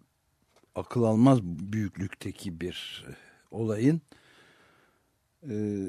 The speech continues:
haber olma-, haberdar olmaması, jandarma karakolunun da müdahale etmemesi de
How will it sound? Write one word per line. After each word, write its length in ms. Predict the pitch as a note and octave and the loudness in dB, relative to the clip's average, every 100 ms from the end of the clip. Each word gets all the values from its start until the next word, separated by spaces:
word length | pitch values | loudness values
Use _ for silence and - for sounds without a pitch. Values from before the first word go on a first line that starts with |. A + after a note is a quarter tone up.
| F#2+ F#2+ E2+ E2 D#2 - | -8 -12 -12 -14 -14 -16
haber 380 | - A#2 A#2+ C#3 | -8 -2 4 6
olma-, 400 | C#3 D3 A#2+ A2+ | 6 6 4 2
haberdar 440 | A#2+ B2+ A#2 C#3 D3 | 4 6 8 8 10
olmaması, 560 | D3 C3 G2+ F#2 A2 | 8 6 2 -4 -4
jandarma 600 | G#2 A2 G#2 G2+ G2 F#2 | 0 0 2 2 2 0
karakolunun 840 | - G#2 F#2+ - F#2+ F#2+ G2 G2 | -2 -2 -2 -2 -2 0 0 0
da 100 | G#2 | 2
müdahale 560 | A#2+ G2+ F#2+ F#2 F#2 A2 | 2 2 0 0 0 0
etmemesi 680 | G#2 F#2 F#2 F2 - F#2 D#2+ | -2 -2 -4 -4 -6 -6 -4
de 200 | A2+ | -2